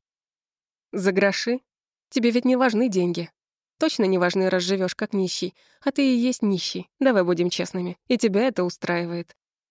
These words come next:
«Я не нищий, Кать. Ты не знаешь, что такое нищета». «Неправда. Благодаря тебе я знаю». Ты показал на своем примере.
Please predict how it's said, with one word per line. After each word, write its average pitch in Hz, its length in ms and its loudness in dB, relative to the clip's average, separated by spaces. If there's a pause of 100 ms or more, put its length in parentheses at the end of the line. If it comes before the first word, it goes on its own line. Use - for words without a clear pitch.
(880)
«Я 208 200 4
не 247 100 4
нищий, 226 340 0
Кать. 165 360 -6
Ты 254 120 2
не 220 100 4
знаешь, 202 260 -2
что - 160 -8
такое 170 300 -4
нищета». 170 500 -6 (800)
«Неправда. 214 760 4
Благодаря 196 440 2
тебе 202 280 0
я 208 120 2
знаю». 214 360 0 (280)
Ты 269 80 4
показал 240 420 4
на 269 100 2
своем 190 320 0
примере. 170 440 -2